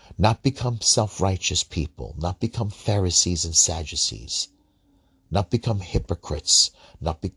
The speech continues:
not become people who, you know, "Hey, I'm better than you." No. Our duty is to bring them back. We have to be a John the Baptist.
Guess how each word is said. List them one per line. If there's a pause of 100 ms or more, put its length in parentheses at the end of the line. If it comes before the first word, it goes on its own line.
not
become
people
who, (320)
you
know,
"Hey,
I'm
better
than
you."
No. (1500)
Our
duty
is
to
bring
them
back.
We
have
to
be
a
John
the
Baptist.